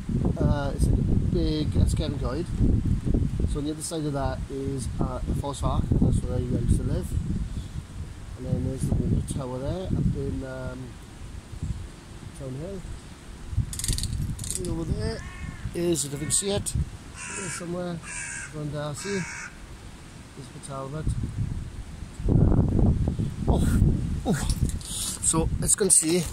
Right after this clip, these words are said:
I hope my tea is still hot in here. So there's my, I bought this in Poundland.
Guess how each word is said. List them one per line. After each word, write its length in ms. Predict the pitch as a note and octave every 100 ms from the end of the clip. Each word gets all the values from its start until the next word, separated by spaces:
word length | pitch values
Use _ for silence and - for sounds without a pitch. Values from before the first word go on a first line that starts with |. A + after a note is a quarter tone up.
| -
I 60 | D3+
hope 160 | D#3 E3+
my 80 |
tea 280 | D#3+ - E3
is 100 | D3
still 180 | - D3+
hot 320 | B2+ A#2 -
in 60 | A#2+
here. 240 | A#2 A2+ - - -
So 220 | - B2+
there's 240 | - E3 -
my, 160 | D#3+
I 160 | D#3 C#3+ - - - - - - - - - -
bought 100 | D3+
this 100 | D3
in 80 | B2+
Poundland. 440 | C3 B2+ D3+ F#3